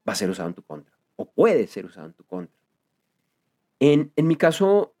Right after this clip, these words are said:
yo, yo tengo que reconocerlo que al haber crecido en una sociedad bastante machista,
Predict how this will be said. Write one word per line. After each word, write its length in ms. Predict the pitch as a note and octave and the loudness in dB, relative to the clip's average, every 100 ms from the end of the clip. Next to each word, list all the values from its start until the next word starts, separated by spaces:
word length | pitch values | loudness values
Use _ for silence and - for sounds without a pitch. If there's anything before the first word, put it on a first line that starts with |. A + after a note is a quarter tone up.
| _ | _
yo, 540 | - D#3 E3 E3 E3 D#3+ | -2 0 0 0 -2 -2
yo 180 | D3+ | -2
tengo 160 | C#3+ D3+ | 2 0
que 140 | D3 | 0
reconocerlo 720 | D#3 C#3+ C3 A2+ G#2 F#2 G#2+ - | -4 -2 -4 -4 -6 -4 -6 -8
que 500 | - G2+ F#2+ F2+ - | -8 -6 -4 -6 -10
al 140 | - F#2 | -14 -12
haber 240 | F2+ F#2 | -10 -12
crecido 500 | G#2+ G#2 - A2 A2 | -16 -16 -4 -2 0
en 80 | A2+ | 0
una 280 | A2+ A2 A2+ | -2 -2 -4
sociedad 540 | - A2+ - E2 D#2+ | -10 -18 -12 -10 -8
bastante 560 | - G#2 A2+ G2+ - G#2+ | -6 -4 -4 -6 -2 -2
machista, 680 | G#2 F2+ - E2 - A#2 | -2 -6 -10 -18 -10 -12